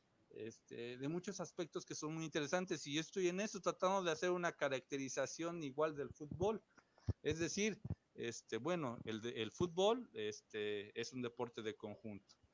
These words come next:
El depor-, el fútbol es un deporte donde el objetivo es anotar la mayor, ya la mayor cantidad de goles y evitar que te metan gol. El deporte es un, un deporte,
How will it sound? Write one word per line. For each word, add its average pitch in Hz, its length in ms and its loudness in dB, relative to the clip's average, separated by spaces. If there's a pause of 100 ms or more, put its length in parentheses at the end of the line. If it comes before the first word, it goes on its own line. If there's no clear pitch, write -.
(380)
El 110 180 -4
depor-, 160 400 2
el 127 140 2
fútbol 143 500 2
es 151 180 0
un 131 100 -4
deporte 143 600 2
donde 110 600 0 (320)
el 110 240 4
objetivo 160 580 4
es 175 320 8
anotar 131 480 6
la 151 120 6
mayor, 131 480 0
ya 131 140 2
la 120 160 6
mayor 139 300 2
cantidad 139 420 2
de 135 100 4
goles 175 460 6
y 131 60 2
evitar 123 340 2
que 139 100 -4
te 120 160 -6
metan 117 380 -2
gol. 107 240 0 (460)
El 117 200 -2
deporte 160 1000 4
es - 160 -6
un, 120 420 -4
un 110 340 -8
deporte, 151 840 2